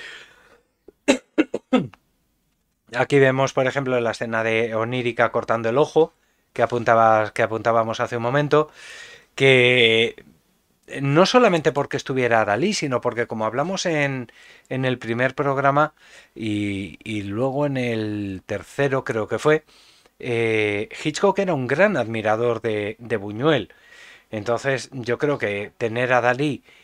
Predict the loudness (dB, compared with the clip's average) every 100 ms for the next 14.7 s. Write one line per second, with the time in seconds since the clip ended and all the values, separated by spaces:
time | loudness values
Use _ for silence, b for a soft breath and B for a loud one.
0 | b -6 -4 -2 -4 -4 -4 -4 -4 -4
1 | -2 -4 -6 -8 -6 -4 -4 -4 -4 -4
2 | -2 -2 -2 -4 B B B B _ _
3 | -4 -4 -2 -4 -4 -4 -2 -2 -4 -8
4 | -4 -2 -2 -2 -2 -2 -4 -4 _ _
5 | _ _ -10 -6 -4 -2 -4 -4 -2 0
6 | -2 2 2 2 -4 _ b b b b
7 | b b _ _ _ _ _ _ _ _
8 | -16 -4 0 2 2 2 -2 -4 -14 _
9 | _ _ _ _ _ _ _ _ _ _
10 | _ -8 -6 -2 0 4 4 4 0 -6
11 | -6 -6 -4 -2 -2 -2 0 0 2 2
12 | 0 -4 _ _ _ _ -12 -8 -8 -8
13 | -6 -6 -6 -8 -10 -10 -8 -6 -6 -6
14 | -8 -10 -12 -12 -10 -8